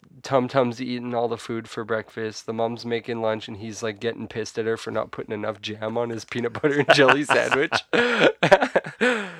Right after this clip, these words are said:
Speaker 1: And then there's a knock at the door, and it's Emily, the girl that Rocky was talking to on the tin can.
Speaker 2: Oh, yeah.
Speaker 1: And they're all gonna go to school together with their bikes.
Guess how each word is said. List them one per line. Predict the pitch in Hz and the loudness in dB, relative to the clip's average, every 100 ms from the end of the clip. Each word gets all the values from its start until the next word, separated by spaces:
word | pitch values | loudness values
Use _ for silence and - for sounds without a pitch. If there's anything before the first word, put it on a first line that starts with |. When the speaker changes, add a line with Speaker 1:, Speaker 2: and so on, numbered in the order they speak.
| 143 131 | -4 0
Speaker 1:
And | 139 | 4
then | 147 | 4
there's | 156 143 | 2 2
a | |
knock | 135 127 123 123 | 6 6 6 2
at | 113 | -2
the | 117 | 2
door, | 113 113 110 | 4 4 4
and | |
it's | 110 - - | 0 -2 0
Emily, | 123 120 110 107 | 2 4 4 2
the | 113 | -4
girl | 104 120 117 | -2 -2 0
that | 113 120 | -2 -2
Rocky | 117 110 - - | 0 0 -2 -14
was | - - 113 - | -14 -10 -10 -4
talking | 117 104 120 110 | -2 -2 -4 -8
to | - 110 101 | -6 -4 -4
on | 101 | -6
the | 101 | -8
tin | - 120 143 | -4 -2 -4
can. | - 113 104 104 | -2 -2 -2 -8
Speaker 2:
Oh, | 110 92 | -6 -6
yeah. | 85 82 - _ _ - | -6 -10 -14 _ _ -10
Speaker 1:
And | 107 | -4
they're | 120 123 | 2 4
all | 127 | 4
gonna | 123 127 | 2 -2
go | 120 | -2
to | 127 | -2
school | 123 - 123 | -4 -4 -6
together | 113 113 110 110 | -2 0 0 -2
with | 110 - | -2 -4
their | 107 | -4
bikes. | 101 107 104 - - | -2 -2 -4 -10 -14